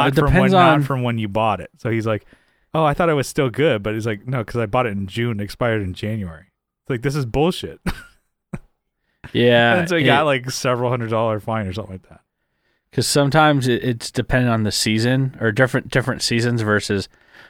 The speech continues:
Speaker 1: when you paid for it. So, like, like, if you had
Speaker 2: Mm-hmm.
Speaker 1: a hunting license, it would expire, like, the end of the hunt.
Speaker 2: Yeah.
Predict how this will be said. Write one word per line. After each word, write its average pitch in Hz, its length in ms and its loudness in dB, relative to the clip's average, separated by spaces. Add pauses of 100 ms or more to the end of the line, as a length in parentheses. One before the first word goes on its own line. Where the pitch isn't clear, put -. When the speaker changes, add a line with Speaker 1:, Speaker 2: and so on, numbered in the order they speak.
(120)
Speaker 1:
when 107 180 2
you 95 140 0
paid 95 420 -4 (140)
for 110 280 0
it. 95 100 -2
So, 104 280 0
like, 90 440 -2 (280)
like, 120 240 0
if 117 140 0
you 131 100 4
had 123 380 4 (240)
Speaker 2:
Mm-hmm. 123 280 -4
Speaker 1:
a 101 60 0
hunting 131 380 2
license, 143 560 0
it 123 60 0
would 113 100 4
expire, 107 420 2
like, 98 200 0
the - 180 -6
end 101 160 0
of 92 100 -2
the 78 80 -6
hunt. - 400 -6 (500)
Speaker 2:
Yeah. 120 240 -6